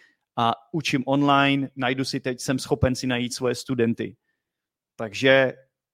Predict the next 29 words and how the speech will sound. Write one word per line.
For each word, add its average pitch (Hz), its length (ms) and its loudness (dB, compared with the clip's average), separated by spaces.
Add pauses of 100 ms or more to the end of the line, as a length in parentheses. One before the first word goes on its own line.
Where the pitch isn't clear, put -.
(120)
každý 156 320 2
máme 160 260 2
svoji 156 240 -4
cestu, 147 600 -8 (360)
ale 117 180 -2
hlavně 127 640 0
nevěřte 170 680 2
nikomu, 147 460 -2
kdo 127 180 0
vám 131 220 4
říká, 110 520 -4
že 117 180 -6
nemůžete 131 600 2
něco 127 260 -2
dokázat. 120 580 -4 (580)
Tyhle 175 260 6
lidi 156 400 0
jsou 143 140 -4
prostě 139 440 -8
toxičtí. - 840 -6 (640)
Ty 160 100 4
vám 160 160 6
chtějí 165 180 -2
jenom 175 220 -2
ublížit, 156 460 -6
nebo 139 200 2
vám 175 180 4
závidí, 170 680 0 (680)
nebo 147 380 4